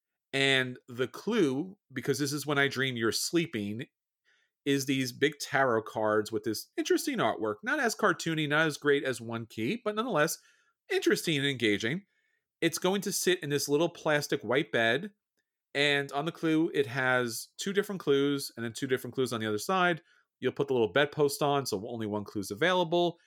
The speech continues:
One person's the dreamer, and then you have this really cool little dream mask that you'll put over your eyes because you're not to see any of the information that's gonna be provided for you. And then the other characters you're,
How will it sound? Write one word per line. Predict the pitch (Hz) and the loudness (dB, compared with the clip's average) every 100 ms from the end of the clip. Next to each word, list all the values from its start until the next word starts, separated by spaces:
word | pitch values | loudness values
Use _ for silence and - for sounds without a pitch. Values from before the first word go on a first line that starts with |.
| _ _ _ | _ _ _
One | 113 156 165 | -2 0 2
person's | 180 170 175 147 | 2 2 0 -6
the | 151 | -6
dreamer, | 143 143 170 240 240 | -2 -2 0 -2 -2
and | 131 | -4
then | 135 | -2
you | 131 | -2
have | 131 | -2
this | 120 117 | -2 0
really | 135 147 143 | 2 2 0
cool | - 156 139 | -2 0 4
little | 135 127 110 | 4 2 0
dream | - 113 147 151 | -4 -4 -2 0
mask | 160 165 - - _ _ _ - | 0 0 -2 -10 _ _ _ -4
that | |
you'll | 110 110 | -2 -2
put | 123 | 0
over | 120 110 107 | 0 2 2
your | 104 - | 2 2
eyes | 143 165 165 156 | 2 2 2 0
because | 117 - 98 | -6 -6 -6
you're | 98 120 | -4 -2
not | 123 120 | -2 -4
to | 107 | -8
see | - 104 - | -8 -10 -6
any | 143 170 | -2 0
of | 151 | 0
the | 147 | 0
information | 139 139 123 123 120 - 127 123 _ _ _ - | -2 -2 -2 -2 -2 -4 -6 -8 _ _ _ -6
that's | 117 - | -4 -4
gonna | 113 107 | -4 -4
be | 101 | -4
provided | 113 110 175 180 | -4 0 2 2
for | 170 165 160 | 0 0 2
you. | 165 226 285 _ _ _ _ _ - | 2 -2 -4 _ _ _ _ _ -4
And | 160 165 185 | -2 0 2
then | 202 196 196 - | 2 0 -6 -12
the | 147 160 | -4 0
other | 202 254 | 2 2
characters | 214 165 165 156 - 156 139 | -2 2 2 2 2 0 2
you're, | 127 135 | -2 -2